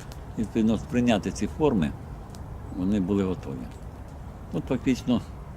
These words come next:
любов до іншого, чоловікоянгельська, от повинна була повністю стати на планеті загальною для всіх. Ні, руїнна система в нас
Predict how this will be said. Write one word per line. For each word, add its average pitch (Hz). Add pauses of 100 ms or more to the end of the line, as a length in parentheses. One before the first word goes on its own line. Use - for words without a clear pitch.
(340)
любов 113
до 101 (680)
іншого, 85 (540)
чоловікоянгельська, 90 (680)
от -
повинна 113
була 98 (580)
повністю 107 (1300)
стати 104 (800)
на 98
планеті 98 (920)
загальною 98
для 85
всіх. - (760)
Ні, 104
руїнна 156
система 139
в 123
нас 120